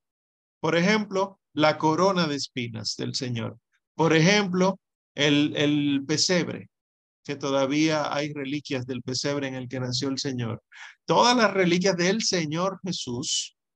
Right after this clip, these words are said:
porque, ¿verdad? El Padre no tiene reliquias, el Espíritu no tiene reliquias. Todas las reliquias del Señor Jesús,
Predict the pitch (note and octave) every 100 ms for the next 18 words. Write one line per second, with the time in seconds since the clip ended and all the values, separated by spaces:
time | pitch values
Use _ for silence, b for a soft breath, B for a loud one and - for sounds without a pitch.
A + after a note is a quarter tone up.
0 | _ _ _ _ _ C3+ B2+ C3 C3 C3+
1 | B2+ B2 - C#3 C#3 D#3+ C#3+ C3+ B2+ -
2 | C3 C3 C3+ C3+ B2+ C3 B2+ - B2+ A#2+
3 | - C#3 C#3 C#3 C3 C#3 C3+ C#3+ D3 D3
4 | C3 B2+ C#3 - - _ _ _ _ _
5 | _ _ _ _ _ _ _ - E3+ G3
6 | G3+ F#3 F3 E3+ E3 F3+ D#3 D3 D3+ C#3
7 | C3+ C#3+ E3 D#3 D3 C#3 -